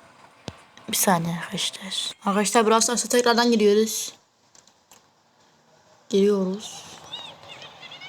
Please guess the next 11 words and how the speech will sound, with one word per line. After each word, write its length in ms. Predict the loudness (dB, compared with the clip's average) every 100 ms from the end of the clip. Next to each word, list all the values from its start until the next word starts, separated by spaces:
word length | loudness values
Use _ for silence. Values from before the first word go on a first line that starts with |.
| -16 -18 -20 -20 _ _ _
Evet, 300 | -6 -6 -4
adımızı 500 | -2 -2 -2 -4 -4
değiştireceğiz. 960 | -2 -2 -4 -10 -10 -8 -6 -4 -4 -6 _ _ -20 -20 -12 -6
Ad 240 | -4 -4
rengimiz 480 | -4 -2 -4 -4 -4 -4
zaten 380 | -6 -4 -6 -6
bu. 180 | -8 -2 -2 -2 -2 -4 _ -20 -20 _ _ _ _ -20 -20 -20 _ -20 -12 -6
Evet 140 | -4 -4
arkadaşlar, 500 | -6 -8 -8 -8 -4
bu 60 |
olsun. 400 | -6 -6 -8 -10